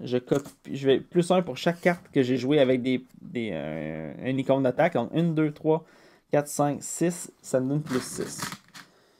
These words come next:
Bon. Ça devrait pas être une traînerie.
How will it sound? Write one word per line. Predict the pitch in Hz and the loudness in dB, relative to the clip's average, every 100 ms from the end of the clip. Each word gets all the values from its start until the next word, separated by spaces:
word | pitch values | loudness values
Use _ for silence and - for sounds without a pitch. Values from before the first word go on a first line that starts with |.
| _ _ _ _ _ - _ _ _ _ _ _ _ _ - - | _ _ _ _ _ -20 _ _ _ _ _ _ _ _ -6 -2
Bon. | - - - - - | -2 -4 -6 -10 -14
Ça | - 196 208 | 0 6 6
devrait | 156 135 120 127 | 6 4 6 4
pas | 127 196 185 | 4 2 2
être | 123 160 | 2 2
une | 170 | 0
traînerie. | 147 120 120 120 120 | 0 0 0 0 -2